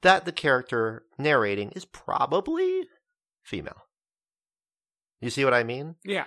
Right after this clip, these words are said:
Speaker 1: They did that by referencing a cliche concept in order that you understand something without directly telling you. That's indirect, that's incluing, that's indirect exposition. You see what I mean now?
Speaker 2: So I think you were interpreting his original question as, "Can you tell a story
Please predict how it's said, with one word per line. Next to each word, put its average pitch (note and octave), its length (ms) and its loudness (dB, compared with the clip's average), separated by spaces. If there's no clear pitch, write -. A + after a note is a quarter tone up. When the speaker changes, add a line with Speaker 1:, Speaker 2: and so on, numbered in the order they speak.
Speaker 1:
They C#3+ 180 6
did - 300 -6
that A2+ 460 4
by G#2+ 400 6
referencing G2+ 880 -2
a F2+ 220 -6
cliche G2 640 -4
concept C3+ 840 -6
in A2+ 140 -2
order A2 220 4
that G2 160 -4
you F#2 140 -8
understand A2 500 -6
something F#2+ 320 -8
without E2+ 320 -10
directly E2 320 -12
telling - 340 -4
you. - 120 -18
That's A2+ 240 4
indirect, F#2+ 500 -2
that's G2+ 200 0
incluing, F2 560 -10
that's F2+ 220 -4
indirect D#2+ 400 -10
exposition. - 560 -12
You F2+ 80 -10
see G#2+ 140 -4
what G2 100 0
I F2+ 80 -2
mean F2 200 -8
now? F2 280 -4
Speaker 2:
So G#3+ 80 -6
I G#3+ 60 -4
think A3 180 -6
you A#3+ 80 -6
were G3 100 -2
interpreting E3 480 -10
his D3 120 -12
original D#3 380 -14
question C#3 500 -18
as, C3+ 220 -20
"Can D3 160 -20
you C#3 80 -20
tell C#3 240 -20
a C#3 40 -20
story C#3+ 500 -20